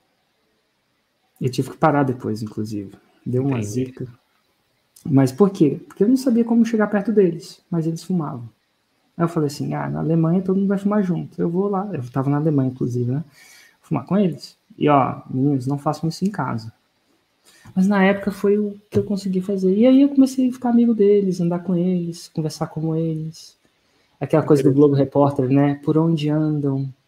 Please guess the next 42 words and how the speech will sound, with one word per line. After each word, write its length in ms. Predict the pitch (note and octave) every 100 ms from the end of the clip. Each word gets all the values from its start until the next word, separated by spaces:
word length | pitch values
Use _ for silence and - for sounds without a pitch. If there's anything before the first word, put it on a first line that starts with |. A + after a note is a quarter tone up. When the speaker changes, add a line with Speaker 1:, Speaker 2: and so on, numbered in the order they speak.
| _
Speaker 1:
o 80 | D3
que 120 | -
Speaker 2:
O 40 | C3+
que 40 |
Speaker 1:
fazem, 380 | - D3+ D3+ C#3+
Speaker 2:
fazem, 220 | C#3 C#3
Speaker 1:
como 280 | - D#3+ D#3+
se, 180 | - C#3+
Speaker 2:
o 60 | C#3
que 80 | A#2+
Speaker 1:
como 280 | B2 E3 E3
se 80 | - D#3
Speaker 2:
comem. 0 |
Speaker 1:
reproduzem, 720 | B2+ D#3 C#3+ D#3 D#3 D3 D3 C3+
<laughs> 80 | F3
o 60 |
que 140 | E3+ F3+
comem, 640 | F3+ E3+ F3 E3+ E3 E3
como 220 | D#3+ E3+ D#3+
se 140 | E3+
reproduzem. 600 | E3 E3+ E3 C3 C3+ D#3+ - _ _ C#3
Speaker 2:
É, 20 |
e 20 |
é 40 | D#3
interessante 840 | E3 F3 E3+ F3 C#3 D#3 C#3+ -
você 180 | C#3+ C#3+
trazer 280 | C#3 B2+ C3+
esse 140 | C3+ A3+
Speaker 1:
Né? 80 |
Speaker 2:
ponto. 320 | D4+ D#4+ E3+ -
Eu 60 |
não 80 | D3
conhecia 380 | F3 F#3+ F#3+ D#3+ D#3+
essa 220 | D3+ D3
vertente, 640 | B2+ C3+ C3+ A#2 A2 -
Érico, 220 | G2+ G#2 A2
porque 200 | C3+ D3
eu 160 | D#3+
sou 160 | D#3+ F#3
formado 340 | G3 E3+ E3+
em 40 | F3+
administração. 880 | F3+ F3+ F3 G3 A3+ B3+ F#3+ F3+